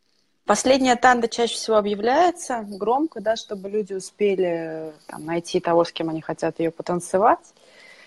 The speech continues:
И чаще ставят, ну, какую-нибудь такую романтичную музыку.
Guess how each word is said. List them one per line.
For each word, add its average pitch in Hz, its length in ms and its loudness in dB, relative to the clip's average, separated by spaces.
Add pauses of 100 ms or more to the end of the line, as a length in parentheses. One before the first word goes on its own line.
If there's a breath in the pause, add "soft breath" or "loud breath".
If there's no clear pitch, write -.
(240 soft breath)
И 214 300 6
чаще 247 920 2 (540)
ставят, 233 520 2
ну, 233 120 -10
какую-нибудь 220 500 -6
такую 202 300 -4
романтичную 196 840 -2
музыку. 185 1080 -2